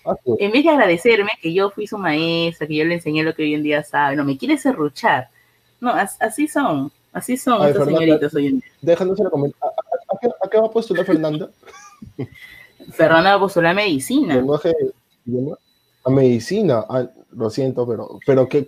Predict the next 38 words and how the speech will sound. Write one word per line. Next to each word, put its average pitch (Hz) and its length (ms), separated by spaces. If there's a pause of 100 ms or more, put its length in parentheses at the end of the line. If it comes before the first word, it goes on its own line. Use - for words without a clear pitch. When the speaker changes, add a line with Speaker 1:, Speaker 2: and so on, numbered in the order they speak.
Speaker 1:
pero 131 200
capaz 165 320
es 185 180
una 190 300
distracción, 151 800 (360)
capaz 131 320
es 143 120
una 151 80
distracción 147 340
y 147 40
va 131 120
a 127 40
postular 131 420
a 131 60
su 131 120
carrera, 127 460 (340)
que 123 200
es 131 180
lenguaje, 127 500
idioma, 143 340
creo, 175 480
¿cómo 160 220
es? - 80 (560)
Speaker 2:
Lenguaje, 190 560
comunicación 180 680
e 180 80
idioma 165 280
inglés. 143 340 (840)
Speaker 1:
Claro, 156 240
Speaker 2:
Oye, - 80
pero 185 140
yo, 196 80 (100)
Speaker 1:
claro, - 140
Speaker 2:
yo, 220 140
Speaker 1:
capaz. 233 280
Speaker 2:
yo 220 80
la 233 80
veo, 233 200